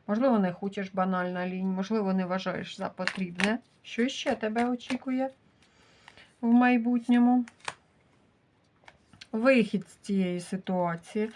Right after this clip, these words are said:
можливо, з допомогою якоїсь людини, можливо, самостійно, можливо, ви разом знайдете одне одного, і, е, щоб не, не скучно було, да, за компанією, е, душевна, емоційна підтримка,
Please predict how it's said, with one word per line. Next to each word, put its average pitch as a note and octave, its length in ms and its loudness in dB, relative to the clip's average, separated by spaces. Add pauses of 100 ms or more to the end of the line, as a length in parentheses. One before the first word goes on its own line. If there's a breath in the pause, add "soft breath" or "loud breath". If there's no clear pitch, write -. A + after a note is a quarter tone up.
(260 loud breath)
можливо, C4+ 420 2
з F#3 60 0
допомогою G3 580 0
якоїсь F3 500 -4
людини, F3 380 -6
можливо, A#3 420 2
самостійно, F3 680 -6
можливо, A#3 460 0
ви A#3+ 180 2
разом F#3+ 480 2
знайдете F3 480 0
одне F#3+ 320 0
одного, G#3 500 0 (380 loud breath)
і, C#4+ 220 -2
е, G3 360 0
щоб G3 220 -6
не, F3+ 140 -4
не F#3 380 0
скучно - 480 -10
було, E3+ 240 -8
да, G#3+ 180 2
за D#3+ 140 -4
компанією, F3 840 -6
е, - 520 -12
душевна, F3 560 -4
емоційна E3 520 -6
підтримка, A#3 680 -2